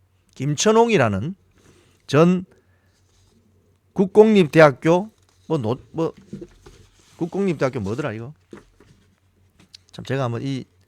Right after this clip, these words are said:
직함을 불러드릴게요, 마지막으로. 전 교수노조 국공립대학-, 대학교 위원장이었던 김초롱 교수, 인천대 교수. 근정훈장, 대한민국 정부가 수여하는 근정훈장, 어, 포기, 어, 오케이,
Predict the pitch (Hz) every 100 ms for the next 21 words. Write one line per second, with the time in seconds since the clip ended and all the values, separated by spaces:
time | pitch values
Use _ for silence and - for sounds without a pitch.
0 | _ - 170 170 117 214 160 127 135 92
1 | 95 117 92 110 104 90 147 - _ _
2 | _ - _ _ _ _ 151 190 208 -
3 | 170 208 240 226 180 175 151 175 202 196
4 | 175 135 139 151 151 - _ _ _ -
5 | 135 127 156 151 113 165 180 135 95 -
6 | _ - - _ 180 139 - 101 127 135
7 | 185 202 147 95 92 87 - 139 165 160
8 | 95 87 85 - _ _ _ _ _ _
9 | _ _ _ _ _ _ _ 165 240 240
10 | 269 240 202 156 101 156 208 233 240 185
11 | 175 202 202 156 180 170 175 208 151 160
12 | 185 180 156 127 98 - - 202 202 117
13 | 90 - 156 165 - 160 80